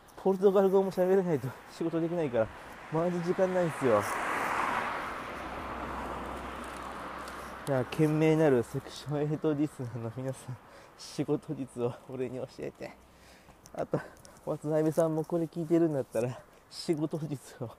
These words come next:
俺に教えて。ヒルズ四十九階で仕事する以外に、仕事術を教えて。<sighs> いやー、辛い。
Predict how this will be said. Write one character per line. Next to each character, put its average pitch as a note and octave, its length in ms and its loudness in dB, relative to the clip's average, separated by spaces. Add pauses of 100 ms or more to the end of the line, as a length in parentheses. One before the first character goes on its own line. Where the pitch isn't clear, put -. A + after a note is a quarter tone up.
(440)
俺 D3+ 240 -4
に C#3+ 120 -4
教 C#3 60 -10 (380)
え - 40 0
て。 - 60 -2 (520)
ヒ - 140 -6
ル E3 160 2
ズ D#3 140 -2
四 E3+ 260 -2
十 C3+ 200 -4
九 D3+ 260 -4
階 D3 220 0
で C#3+ 100 -8
仕 - 160 -8
事 D3+ 220 -6
す - 120 -12
る D3+ 120 -6
以 D#3+ 100 -2
外 C#3+ 180 -4
に、 A#2 120 -10 (480)
仕 - 200 -12
事 D#3 240 -6
術 C#3 300 -4
を A#2+ 60 -6
教 B2 140 -16
え C3 120 -4
て。 - 120 -8
<sighs> - 40 -6 (4000)
い A#2+ 40 -12
や A2 60 -12 (1300)
ー、 - 80 -12
辛 G2 80 -10
い。 - 140 -10